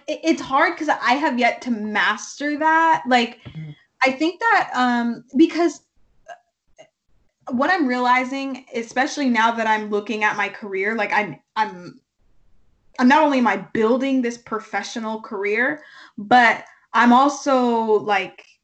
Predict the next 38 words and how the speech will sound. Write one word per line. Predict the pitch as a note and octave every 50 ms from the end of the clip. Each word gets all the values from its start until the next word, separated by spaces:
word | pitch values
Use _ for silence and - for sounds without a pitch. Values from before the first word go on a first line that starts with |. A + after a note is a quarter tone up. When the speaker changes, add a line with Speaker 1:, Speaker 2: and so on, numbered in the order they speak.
| _ _ _ _ _ _ _ _ - _
Speaker 1:
you | - G#3
know, | G3+ F3+ -
I'm | - A3+ C#4+
a | D#4 D4
first | - C4+ C4 B3+ C4 -
generation | - B3 A#3+ A3+ A3 G#3+ A3 A3 - A3 G#3+ G#3+
college | G#3+ - G#3+ F#3+ F#3+ G#3 G#3 G#3
student | - - - G#3+ G#3 A3 A3 B3
myself, | B3 B3 B3 - - - G3+ F#3 E3 G#3+ D4 D4 - -
and | - - G#3+ G#3+ G#3 G#3 G3 G3+ G3+ G#3 - - - - - - - -
I'm | G#3 G#3+ A#3 B3 B3 B3 A#3+ A#3 - -
in | A#3+ A#3 A3
spaces | A3+ - - - G#3+ G#3 A3 A3+ - - G#3+ G#3+ G#3+ G3+
that | G#3 G3 G3+
I've | G3 G3
never | G3+ G3+ G3 G3 G3 G#3 G3
been | G3 G3 G3 G#3
in | A3 A#3 A#3+
before. | A#3+ A#3 - - A#3 A#3 A#3 A3+
I'm | - G#3 G#3+ G#3+
around | G#3 G#3 G#3 G3+ G3+ G3+
people | - A3 A3 - A3 G#3 G#3+
who | G#3 G3+ G3
talk | - - - G3+ G3 G3+ G#3 - - -
differently, | A#3 A3+ A3+ - A3+ - - A3+ A3+ A3+ A3+ A3 G#3+ -
and | G#3+ G#3 G3+
they | G3
talk | G3 - - G#3+ G3+ G3+ -
with | G#3 G3+ G3 -
big | - C#4+ C#4+ A#3+ A#3 A#3+
words, | B3+ B3+ B3 A#3+ A#3+ A#3 A#3 A#3 A3+ A3+ A3+ -
and | - G3 G3 G3+
they're | G3 G3
very | G3 A3 A3+ A3 A3
well | G#3 G#3+ A3 A3 G#3+ A3
thought | - D#3+ D#3+ G3+
out, | B3 C#4 B3+ B3 A#3+ A#3+ A#3+ A#3 - - -
and, | - A3 G#3 G3+ G3+ G3+ G3 G3 G3+ G3+ G3+